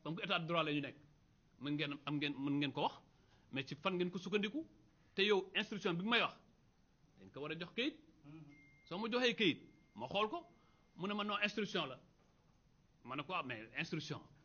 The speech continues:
dafa am kayit nag, même bu ñu lay jox instruction, dañ leen a diw ak diw, bu ñu génn réew mi." Te nag, man, ma ne ko, ko, mon lieutenant, man ci sama bopp, du rapport ofnac, du rapport Cour des comptes, du rapport I G F, du rapport inspection générale d'État bi ñu ma ko jox.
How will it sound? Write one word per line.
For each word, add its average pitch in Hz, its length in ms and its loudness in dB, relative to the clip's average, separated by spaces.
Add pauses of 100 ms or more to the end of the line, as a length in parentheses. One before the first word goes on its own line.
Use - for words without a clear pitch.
dafa - 220 -18
am 156 80 -10
kayit 277 180 -2
nag, 311 140 -4
même 180 120 -2
bu 202 60 -2
ñu 208 80 -2
lay 185 80 0
jox 180 140 -4
instruction, 160 320 -4
dañ 123 100 -6
leen 143 160 -2
a 135 80 -4
diw 160 240 -2
ak 170 140 -4
diw, 135 180 -2 (260)
bu 135 120 -4
ñu 151 120 -6
génn 202 140 0
réew 254 200 2
mi." 403 60 -8 (1300)
Te 233 140 6
nag, 214 140 2 (340)
man, 185 280 4 (120)
ma 160 100 0
ne 185 80 2
ko, 165 100 -6
ko, 190 140 -2 (180)
mon 175 160 0
lieutenant, 151 400 0
man 175 200 -2
ci 185 100 -6
sama 175 200 -2
bopp, 143 160 -6 (880)
du 175 220 2
rapport 190 480 4
ofnac, 160 300 -2 (720)
du 190 80 0
rapport 202 440 6 (540)
Cour 208 140 0
des 180 100 2
comptes, 214 220 -2 (420)
du 160 100 0
rapport 214 380 6
I 185 60 2
G 175 120 6
F, 220 160 6 (600)
du 175 120 0
rapport 220 380 2
inspection 196 360 -2
générale 170 280 2
d'État 160 220 -2
bi 160 100 -4
ñu 156 60 -4
ma 156 60 -2
ko 139 80 -2
jox. - 160 -12